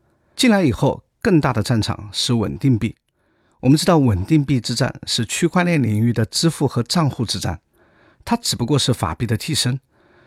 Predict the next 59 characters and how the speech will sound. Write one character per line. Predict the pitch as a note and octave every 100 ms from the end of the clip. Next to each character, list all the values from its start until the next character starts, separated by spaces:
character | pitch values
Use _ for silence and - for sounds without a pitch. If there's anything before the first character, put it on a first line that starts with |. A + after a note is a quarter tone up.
| _ _
在 | - F3+
区 | - -
块 | A3+
链 | G#3+ D3+
领 | G#2
域 | G#2
里， | G#2 - _ _ _
是 | - -
定 | B2+ F#3
价 | C#3 C3+
标 | A#2 C#3
准 | C#3 F2 F2+
和 | -
流 | A2 G2
通 | A#2 C#3+
的 | C3+
媒 | D#2+
介。 | G#2 C3 - _ _ _ _ _ _ _ _ -
这 | B3
就 | G#3
像 | G#3 E3
秦 | - G3
始 | -
皇 | A#2+ A#2+
统 | - G#2
一 | A#2
六 | D#3 D3+
国 | C3
以 | A2+
后 | - A2 - -
做 | - D3+
得 |
很 | C3+ A2 G2
重 | - F3
要 | D#3
的 | A2+
一 | G#2+
件 | A#2
事 | G#2 G#2+
情， | F#2+ F#2 _ _ -
就 | B2+
是 | B2
统 | - F2+
一 | G#2+ A2+
度 | - D3+
量 | A2 A#2
衡 | - F2+
和 | A2+ - G2
文 | F#2
字， | A2+ - - _ _ _ _
也 | B2+
是 | A2+ C#3+
华 | - A2+
夏 | B2+ D3+
文 | G#2+
明 | B2+ C#3
的 | C#3
统 | A#2 E2
一。 | -